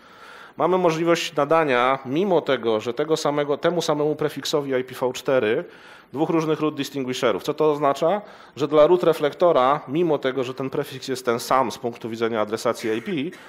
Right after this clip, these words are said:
on jest zupełnie innym prefiksem z punktu widzenia adresacji V P N V four czy V P N V six. I to oznacza, że dla takiego routera zdalnego oba te prefiksy wylądują w tym momencie w tablicy, w tablicy routingu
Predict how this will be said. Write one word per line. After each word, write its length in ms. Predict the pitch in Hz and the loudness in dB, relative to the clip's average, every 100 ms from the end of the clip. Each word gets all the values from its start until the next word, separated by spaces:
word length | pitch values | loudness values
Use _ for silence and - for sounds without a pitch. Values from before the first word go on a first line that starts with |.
| - | -10
on 120 | 120 139 | -4 -4
jest 140 | 127 | -4
zupełnie 360 | 143 160 160 147 | -2 -2 -2 -2
innym 160 | 147 | -4
prefiksem 440 | 147 143 143 156 143 | -6 -8 -6 -6 -6
z 60 | |
punktu 240 | 151 139 135 | -8 -8 -6
widzenia 260 | 127 127 | -2 0
adresacji 460 | 123 120 131 120 120 | 0 0 -2 -4 -4
V 100 | 123 | -4
P 160 | 123 | -2
N 100 | 123 120 113 98 | -2 -2 -4 -6
V 120 | 107 | -12
four 260 | 120 113 113 | -4 -2 -2
czy 160 | - | -6
V 100 | 107 | -10
P 180 | 107 107 | -6 -6
N 120 | 104 | -6
V 100 | 104 | -6
six. 340 | 101 78 - - - - - - - | -10 -12 -14 -20 -20 -20 -20 -18 -4
I 80 | 127 | 4
to 100 | 214 | 4
oznacza, 640 | 175 165 165 151 185 127 | 6 2 4 4 4 2
że 100 | 147 | 0
dla 140 | 139 | 0
takiego 540 | 147 165 160 156 147 143 - - | -2 -4 0 4 4 2 -4 -8
routera 420 | 135 147 156 151 | -6 0 2 4
zdalnego 800 | 139 131 135 156 170 120 127 151 - - - - - - - | 4 4 4 4 2 4 2 2 -4 -20 -20 -20 -20 -12 -2
oba 200 | 151 151 | 2 4
te 120 | 151 | 2
prefiksy 600 | 147 139 147 - 131 123 127 | -2 -6 -6 -2 2 0 -2
wylądują 480 | 104 135 131 127 123 | -6 -2 0 0 -2
w 60 | |
tym 120 | 123 117 | -2 -4
momencie 260 | 113 120 | -4 -4
w 40 | - | -4
tablicy, 540 | 120 117 - 110 110 - - _ - 90 | -6 -6 0 0 0 -6 -20 _ -20 -6
w 60 | |
tablicy 320 | 123 110 - | -6 -4 -6
routingu 360 | 104 104 95 | -6 -6 -10